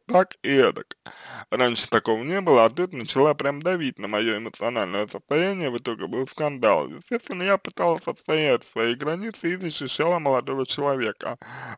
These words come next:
Она выставила меня наивной дурой и по-, и посеяла во мне сомнения насчет молодого человека. Причем она так и с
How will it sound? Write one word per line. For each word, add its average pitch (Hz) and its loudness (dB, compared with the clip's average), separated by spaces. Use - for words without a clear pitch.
Она 143 10
выставила 120 0
меня 123 -2
наивной 117 -2
дурой 175 4
и 131 0
по-, 117 0
и 175 -8
посеяла 160 0
во 113 0
мне 135 -8
сомнения 151 -4
насчет 113 -8
молодого 139 -2
человека. 147 0
Причем 147 -2
она 160 4
так 190 0
и 180 0
с 175 -6